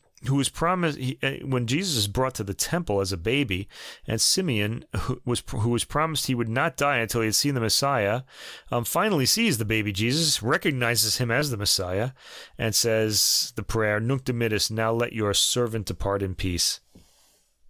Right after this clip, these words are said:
Beautiful. Anyway, it's been set many, many times, both of these together. Uh, a pairing known as the Westminster Service. Um, well, it's set from Westminster, that's why it's called that.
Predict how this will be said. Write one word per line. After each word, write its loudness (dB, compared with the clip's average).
Beautiful. -2
Anyway, 2
it's -2
been -2
set 0
many, -2
many 0
times, -2
both -4
of -6
these 0
together. -2
Uh, -10
a -2
pairing -2
known 0
as 0
the 0
Westminster -2
Service. 0
Um, -2
well, 0
it's 2
set 2
from -10
Westminster, -2
that's -4
why -4
it's -6
called -2
that. -4